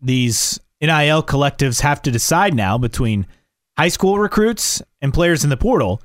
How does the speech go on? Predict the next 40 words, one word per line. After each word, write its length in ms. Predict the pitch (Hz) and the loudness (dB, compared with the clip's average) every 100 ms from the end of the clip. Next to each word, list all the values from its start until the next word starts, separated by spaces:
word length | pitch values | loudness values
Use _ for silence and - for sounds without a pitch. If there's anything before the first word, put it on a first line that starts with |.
| _ _ _ _ | _ _ _ _
And 100 | 123 | -2
I 60 | 131 | 0
think 200 | 151 147 | 0 0
that 160 | 156 143 | 0 2
money 220 | 156 151 | 0 0
shifted 460 | - 170 - 156 | 0 0 0 -2
to 80 | - | -2
players 360 | - 147 147 120 | 0 2 2 0
in 60 | |
the 80 | 123 | 0
portal 420 | 131 196 95 73 _ _ | 0 0 -2 -6 _ _
based 240 | 127 131 143 | -2 0 0
on 120 | 135 | 0
what 120 | 143 | 0
we've 120 | 139 | -2
seen, 200 | - 170 | 0 0
because 260 | 139 135 120 | 0 -2 -2
we 80 | 117 | -2
saw 180 | 120 101 | 0 0
a 20 | |
lot 200 | 120 185 | -2 0
more 140 | 180 | -2
parity 540 | - 214 196 127 113 110 _ _ _ _ - | 0 2 2 2 0 -4 _ _ _ _ -6
in 100 | 123 | -4
terms 340 | 147 143 127 | 0 0 0
of 220 | 127 110 - | -2 -4 -8
recruiting 720 | 120 131 - 190 160 123 117 113 _ | -6 -4 0 2 2 0 0 -4 _
out 100 | 123 | -4
of 80 | 117 | -2
high 140 | 143 170 | 0 -2
school, 480 | - 131 113 104 - _ _ _ - | 0 0 0 0 -4 _ _ _ -8
uh, 280 | 110 110 107 | -2 0 0
that 100 | 117 | 0
we 120 | 120 | 0
haven't 240 | 127 127 | 0 -2
seen 340 | 113 135 127 123 | -2 -2 -2 -2
in 260 | 123 113 | -2 -2
quite 300 | 107 - 113 | -2 -2 -4
some 140 | - 95 | -2 -4
time. 200 | 85 | -4